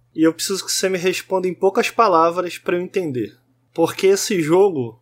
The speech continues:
ele é muito falado, todo mundo comenta, tanto do de tabuleiro como também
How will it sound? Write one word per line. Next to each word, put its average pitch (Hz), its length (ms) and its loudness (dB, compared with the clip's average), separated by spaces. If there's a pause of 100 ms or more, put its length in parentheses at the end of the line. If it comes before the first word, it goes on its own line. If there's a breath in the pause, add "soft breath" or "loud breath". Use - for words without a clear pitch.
(140)
ele 156 220 0
é 165 40 0
muito 180 320 -4
falado, 156 560 0
todo 175 280 -4
mundo 220 200 -6
comenta, 156 540 -2
tanto 247 300 0
do 277 120 0
de 247 140 -4
tabuleiro 202 540 2
como 254 260 -4
também 233 640 -2